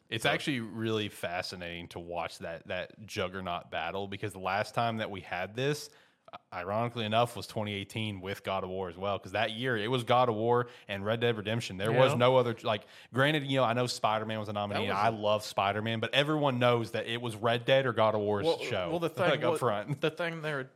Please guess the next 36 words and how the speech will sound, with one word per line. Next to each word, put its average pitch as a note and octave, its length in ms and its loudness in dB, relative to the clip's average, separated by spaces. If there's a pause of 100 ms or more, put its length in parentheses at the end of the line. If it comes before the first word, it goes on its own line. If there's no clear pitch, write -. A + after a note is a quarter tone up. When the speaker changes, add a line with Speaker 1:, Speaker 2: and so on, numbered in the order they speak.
(120)
Speaker 2:
too G#3+ 240 -6
was B2 400 -8 (1120)
it D#3+ 80 0
was, D3 240 -4 (100)
it C#3+ 40 -2
was C3 160 -6
Red F3 260 -6
Dead F3 260 -6 (400)
and B2+ 480 -6 (540)
Red C3+ 160 -4
Dead D#3 180 -6
Two B2 380 -6
and A2+ 160 -10
God A2+ 220 0
of A2 100 -8
War. G#2 240 -6
Speaker 1:
Yep. F#2+ 180 -6 (200)
Speaker 2:
And B2 280 -4
e-, D3 120 2 (220)
it C#3 100 0
was C#3+ 260 -2 (680)
kind B3+ 200 -6
of A#2+ 100 -10
like A2+ 160 -2
the A#2+ 180 -14
underdog A#2 600 -2
story C3 460 -6
of C#3+ 140 -6
that D3 220 -6
year, D3+ 260 -6
'cause C3+ 160 -6
Speaker 1:
Mm-hmm. A2+ 80 -2
Speaker 2:
everybody C3 540 0
said G#2+ 260 -4
Red G#2 260 -6
Dead. - 220 -12